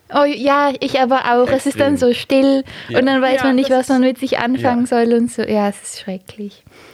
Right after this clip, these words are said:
Speaker 2: Man, man erkennt nicht mehr so den eigenen Wert. Man hat das Gefühl, es funktioniert nur noch, man selber ist nicht mehr genug für einen. Man braucht
Speaker 1: Ja.
Speaker 2: dann so die anderen Leute, die irgendwie ein,
Speaker 3: Ja.
Speaker 2: ähm, etwas
Speaker 1: Mhm.
Speaker 2: mit einem machen oder so.
Speaker 3: Aber ich habe das Gefühl, ich, irgendwie habe ich mir Gedanken gemacht nach unserer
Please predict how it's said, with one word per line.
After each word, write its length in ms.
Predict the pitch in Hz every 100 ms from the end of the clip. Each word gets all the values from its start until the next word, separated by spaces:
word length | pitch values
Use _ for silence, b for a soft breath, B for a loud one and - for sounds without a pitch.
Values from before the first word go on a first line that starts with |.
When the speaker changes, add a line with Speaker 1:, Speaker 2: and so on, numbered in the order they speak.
| B B B B _ _ _ _ _ _ _ _ _
Speaker 2:
Man, 260 | - 117 95
man 160 | 127 120
erkennt 380 | - 120 - 135
nicht 20 |
mehr 100 | 139
so 100 | 135
den 100 | 131
eigenen 280 | - 113 117
Wert. 80 | 107
Man 80 | 101
hat 80 | 104
das 100 | 101
Gefühl, 160 | 123 110
es 160 | 110 - _
funktioniert 480 | - 113 123 113 107
nur 160 | 110
noch, 200 | 117 110 b b b b
man 120 | 120
selber 320 | 117 120 135 139
ist 100 | 131
nicht 240 | 120 113
mehr 100 | 131
genug 140 | 156 160
für 200 | - -
einen. 320 | 98 90 87 b b
Man 120 | - 254
braucht 120 | 269
Speaker 1:
Ja. 160 | 247
Speaker 2:
dann 140 | 226 220
so 180 | 131 110
die 260 | 120 117 - -
anderen 460 | 117 127 127 120
Leute, 200 | 120 131 -
die 40 |
irgendwie 460 | 107 95 110 107 98
ein, 200 | 95 98
Speaker 3:
Ja. 60 | -
Speaker 2:
ähm, 140 | 240 254
etwas 220 | - 254
Speaker 1:
Mhm. 40 | 240
Speaker 2:
mit 100 | 240
einem 140 | -
machen 280 | - - -
oder 120 | -
so. 120 | - 110 B B -
Speaker 3:
Aber 180 | 269 240
ich 60 |
habe 100 | 285
das 140 | 285 277
Gefühl, 140 | 285 -
ich, 100 | 277 -
irgendwie 480 | 285 294 349 302 320 330 339 B -
habe 120 | 269
ich 100 | 269
mir 100 | 269
Gedanken 460 | 240 214 233 302
gemacht 300 | - 285 208 277
nach 200 | 240 226
unserer 520 | 240 226 - 196